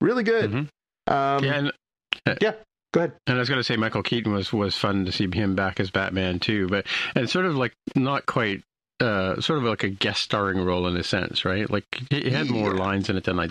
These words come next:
Speaker 2: than I anticipated, right?
Speaker 1: Yeah, yeah.
Speaker 2: Yeah.
Speaker 1: But, uh, anyway, all that to say, I would say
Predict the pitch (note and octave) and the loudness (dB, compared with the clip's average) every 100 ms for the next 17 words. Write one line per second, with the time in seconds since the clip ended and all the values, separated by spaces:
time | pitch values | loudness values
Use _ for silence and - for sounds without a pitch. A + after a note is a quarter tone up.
0 | - F2 E2 - F#2+ F2 A#2+ G#2+ F2+ D2 | 0 0 -2 -4 -4 -2 -2 -2 -2 -4
1 | - - - - - _ - E4+ - - | -4 -2 -4 -4 -10 _ 0 0 0 -6
2 | - - - - - - - _ _ - | -10 -4 -2 0 -2 -6 -10 _ _ -4
3 | A1 - - _ - D#3 D3 - F3 D#3 | -2 -4 -12 _ -2 0 0 0 0 2
4 | D3 D3 C3+ G3+ A#2 A2+ D3 _ _ _ | 2 0 2 2 2 0 -2 _ _ _
5 | - C3 E3+ E3+ E3 D#3 C#3 A2+ G#2 G#2+ | 0 2 2 2 0 -2 -2 2 2 2
6 | C3 D3 - B2 C3+ C#3+ C#3 C#3 B2 A#2+ | -2 -8 -2 0 2 0 0 2 4 2
7 | A#2+ | 0